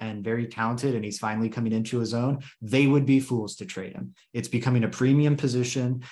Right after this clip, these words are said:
And just like if they had a quarterback that was, what, twenty-four and finally breaking out, or a offensive tackle or a pass rusher,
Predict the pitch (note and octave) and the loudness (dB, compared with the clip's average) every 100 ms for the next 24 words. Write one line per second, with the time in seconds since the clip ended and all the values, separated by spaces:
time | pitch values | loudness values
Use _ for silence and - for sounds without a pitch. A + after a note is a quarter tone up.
0 | - A2+ A2 A#2 B2+ C#3+ B2+ B2 B2 B2 | -8 -4 -2 0 0 2 0 -2 -2 -2
1 | A#2+ A2 G#2 - B2+ C3+ C#3+ C#3+ C#3 C#3 | -2 -6 -8 -4 2 2 2 2 -2 -2
2 | C#3 C#3+ B2+ - - _ _ _ _ - | -2 -2 -4 -8 -16 _ _ _ _ -14
3 | A2+ A#2 - - - C3+ C3 - C3 C3 | -8 -8 -8 -6 2 4 4 4 4 6
4 | C3 C3+ C3+ B2+ C3 C3 C3 C3 C3 C3+ | 4 2 2 2 2 0 0 -2 -2 -2
5 | C3 C3+ C3+ C3 - - A2 G#2 G#2 G#2 | -2 -2 -2 -6 -16 -12 -6 -4 -2 -4
6 | - G2+ - A#2+ A#2+ C3 - F#2+ - A#2 | -6 -6 0 2 2 0 0 -4 -2 0
7 | B2 C#3+ C3+ C3 C3 - A2 G2 F#2+ - | 0 2 2 2 -2 -10 -6 -4 -6 0
8 | A2 A#2 A#2+ C#3 C3+ C3+ D3 D3 | 2 2 2 2 0 2 2 2